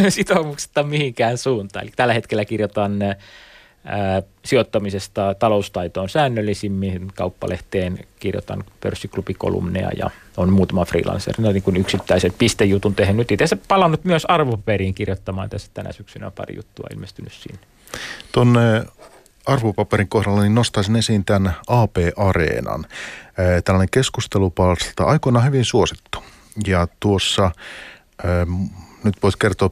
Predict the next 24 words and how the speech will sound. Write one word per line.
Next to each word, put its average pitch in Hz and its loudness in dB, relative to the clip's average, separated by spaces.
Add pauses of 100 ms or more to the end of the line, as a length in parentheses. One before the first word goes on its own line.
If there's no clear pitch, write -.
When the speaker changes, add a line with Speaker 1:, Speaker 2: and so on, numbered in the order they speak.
(160)
Speaker 2:
vuodet 95 2
tarkemmin, 90 2
mut 87 -6
mielikuvani 87 2 (120)
on 90 -2
se, 95 2
että 85 0
se 85 2 (440)
aloitti 92 0
yhdeksänkymmentäluvun 87 2
lopulla 87 2
ja 82 2 (440)
sitten - -2
hiipui 101 2
tossa 82 0
joskus, - 0 (100)
oisko 87 -2
kaksituhatta - 0 (340)
yksitoista, 78 0
kaksituhatta - -2
kaksitoista, 104 2
Speaker 1:
Joo. 95 4
Speaker 2:
niissä 98 4
mainit. 92 2